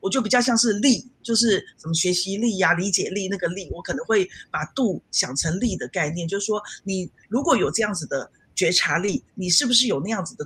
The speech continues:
度，那样子的，呃，能力去，呃，控制或运用你的敏感？这是我对于敏感跟敏感度的，呃，这个叫区分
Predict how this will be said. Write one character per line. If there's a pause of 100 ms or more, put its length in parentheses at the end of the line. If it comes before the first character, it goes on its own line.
度，
那
样
子
的， (260)
呃， (260)
能
力 (160)
去， (180)
呃，
控
制 (160)
或
运
用 (220)
你
的
敏
感？ (520)
这
是
我
对
于
敏
感
跟
敏
感
度
的，
呃，
这
个
叫
区
分